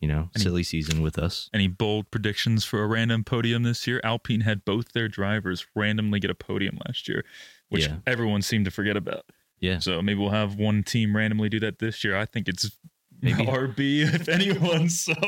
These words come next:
Speaker 1: Bold prediction, Hulk's get his first podium.
Speaker 2: Oh, gosh, if Hulk got his first podium, that would also be pretty cool. We'll
Speaker 1: That,
Speaker 2: see.
Speaker 1: seeing, seeing K-Mag get pole position, uh,
Speaker 2: In,
Speaker 1: twenty twenty-two.
Speaker 2: oh, yeah. In Brazil.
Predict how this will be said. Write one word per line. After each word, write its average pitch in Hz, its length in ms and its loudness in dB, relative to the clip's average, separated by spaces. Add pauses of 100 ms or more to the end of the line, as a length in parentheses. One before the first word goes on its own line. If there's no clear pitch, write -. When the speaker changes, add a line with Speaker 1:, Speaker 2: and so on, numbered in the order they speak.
(480)
Speaker 1:
Bold 87 240 -2
prediction, 92 420 0
Hulk's 87 320 0
get 85 160 0
his 82 140 0
first - 340 -4
podium. 95 400 0
Speaker 2:
Oh, 107 220 2
gosh, 90 400 -2
if 87 80 -4
Hulk 98 180 -4
got 95 140 0
his 87 140 -2
first 90 300 -4
podium, 87 300 0
that 85 120 2
would 87 100 2
also 90 260 0
be 87 100 0
pretty 85 260 0
cool. 87 340 0 (360)
We'll - 120 2
Speaker 1:
That, 87 100 2
Speaker 2:
see. - 100 -2
Speaker 1:
seeing, 104 460 2
seeing 113 320 0
K-Mag 82 480 0
get 78 180 -2
pole 87 220 0
position, 76 640 2 (100)
uh, 69 680 -2
Speaker 2:
In, 117 80 0
Speaker 1:
twenty 80 180 2
twenty-two. 82 960 0
Speaker 2:
oh, 95 40 -2
yeah. 101 40 0
In 104 60 2
Brazil. 92 480 0